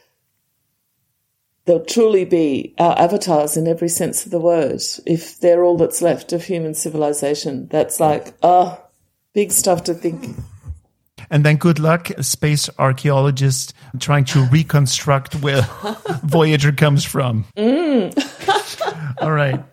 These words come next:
Speaker 2: You would have to reconstruct a, a solar system and a planet and then humanity.
Speaker 1: Yes, based on so little. Yep.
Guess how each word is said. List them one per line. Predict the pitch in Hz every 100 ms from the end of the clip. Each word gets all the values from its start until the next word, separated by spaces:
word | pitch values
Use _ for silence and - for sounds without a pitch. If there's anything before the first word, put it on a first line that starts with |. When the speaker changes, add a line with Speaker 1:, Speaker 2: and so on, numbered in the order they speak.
| - _ _
Speaker 2:
You | 170
would | 185
have | 165 165
to | 190
reconstruct | 165 170 170 151 - 175 151 -
a, | 175 -
a |
solar | 127 - 170 156
system | 131 165 139 170 151
and | 143
a | 143
planet | 127 156 143 127 123 -
and | 135 131
then | 143 135
humanity. | 139 135 131 123 117 120 131 202
Speaker 1:
Yes, | 226 262 277 220 - - - - -
based | 214 214 226 -
on | 202 185 - -
so | - - 214 196 196 - -
little. | - 190 175 170 - - -
Yep. | 196 196 - -